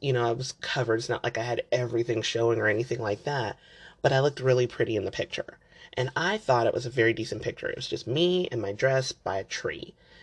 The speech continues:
You know, it was a Christmas party, so I was standing by the Christmas tree. I had no idea that that one picture of me feeling confident and looking nice was going to spawn,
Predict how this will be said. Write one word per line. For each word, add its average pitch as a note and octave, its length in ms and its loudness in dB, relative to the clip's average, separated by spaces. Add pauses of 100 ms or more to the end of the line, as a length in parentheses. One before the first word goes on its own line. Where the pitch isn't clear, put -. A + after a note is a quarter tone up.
(140)
You A2+ 100 2
know, F#2+ 80 0
it - 20 2
was - 120 0
a - 60 -6
Christmas - 380 0
party, - 260 -4
so - 140 -2
I - 20 -2
was - 60 -4
standing G#2+ 300 -4
by A2 60 -2
the G#2+ 60 -2
Christmas - 340 -2
tree. - 300 -6 (560)
I C3+ 120 2
had C3 220 -2
no B2 360 4
idea D#3 640 0 (720)
that B2+ 300 6
that A#2 260 2
one A#2+ 280 2
picture - 420 0
of A#2 180 -2
me A#2 180 2
feeling A#2+ 340 2
confident A#2+ 540 0
and G#2+ 180 -2
looking A2 320 -4
nice G#2+ 440 -2 (520)
was A#2+ 200 4
going B2 340 0
to A2+ 200 -2
spawn, A2+ 960 -2